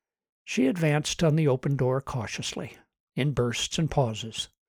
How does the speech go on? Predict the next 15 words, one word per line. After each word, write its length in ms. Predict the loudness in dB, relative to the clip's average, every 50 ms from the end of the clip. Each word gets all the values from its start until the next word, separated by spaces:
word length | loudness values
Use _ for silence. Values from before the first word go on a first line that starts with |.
| _ _ _ _ _ _ _ _ _ _ -2
the 60 | -2
stock 340 | 0 2 2 2 2 2 2
of 80 | 4 6
her 100 | 6 6
rifle 380 | 6 6 4 4 2 0 -2
pressed 420 | -2 0 0 0 0 0 -2 -2 -2
against 360 | -2 -2 -2 -2 -2 -4 -4
her 80 | -2
shoulder. 440 | -2 -2 -2 -4 -4 -6 -8 -10 -12 -14 _ _ _ _ _ _ _ _ _ _ _ _ _ _ _ _ _ _ _ _ _ _ -6 -2
The 80 | 2
muzzle 360 | 4 4 6 6 6 4 2
was 180 | 2 2 2 4
aimed 240 | 2 2 2 2 2
down 320 | 2 2 2 2 2 0
slightly, 560 | -2 -2 0 0 0 -2 -2 -6 -8 -10 -12